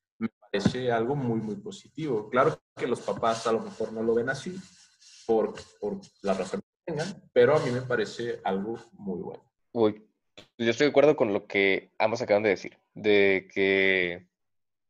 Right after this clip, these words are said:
Speaker 2: <laughs> pues sí, realmente están las dos cosas. Eh, yo creo que más que nada es el encontrar, eh, una historia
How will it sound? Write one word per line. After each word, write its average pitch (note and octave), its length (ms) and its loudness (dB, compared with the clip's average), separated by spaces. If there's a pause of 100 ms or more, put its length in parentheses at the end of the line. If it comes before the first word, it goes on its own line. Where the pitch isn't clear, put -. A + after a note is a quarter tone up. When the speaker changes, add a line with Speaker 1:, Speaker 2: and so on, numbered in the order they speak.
(1160)
Speaker 2:
<laughs> - 300 -4 (400)
pues A2+ 140 0
sí, A2 340 -2
realmente A#2 760 4
están A2+ 260 0
las A#2+ 140 2
dos A#2+ 160 0
cosas. B2+ 500 -2 (720)
Eh, F#2+ 920 0 (340)
yo A#2+ 260 -6
creo D#3 180 2
que D#3+ 160 0
más C3+ 240 2
que D#3+ 140 0
nada D3 600 4 (180)
es G#2 300 -4
el B2 540 0 (440)
encontrar, G#2+ 1000 0 (1120)
eh, G#2+ 720 2
una C3+ 220 2
historia D3 720 2